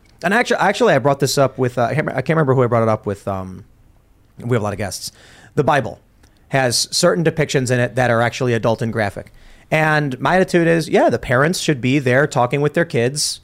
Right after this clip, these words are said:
and deciding if they want their kids to be reading certain things. I don't care where it is. I don't care if it's a religious text or if it's a book.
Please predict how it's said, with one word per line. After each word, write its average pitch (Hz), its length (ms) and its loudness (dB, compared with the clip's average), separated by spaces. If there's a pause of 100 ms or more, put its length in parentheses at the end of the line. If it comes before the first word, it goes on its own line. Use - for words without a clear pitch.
(240)
and 131 240 0
deciding 131 400 -2
if 131 80 -4
they 139 100 2
want 123 200 0
their 135 80 0
kids 120 240 -4
to 113 40 -8
be 135 80 0
reading 123 280 0
certain 135 240 -2
things. 151 180 -2
I 139 80 -4
don't 165 140 -4
care 196 160 2
where 180 260 0
it 143 60 -6
is. 90 200 -14
I 113 60 -8
don't 117 140 -8
care 143 180 0
if 127 100 -4
it's 135 140 -4
a 117 40 0
religious 165 300 0
text - 340 -2
or 135 160 2
if 120 120 -2
it's 113 100 -6
a 131 60 -2
book. 202 300 0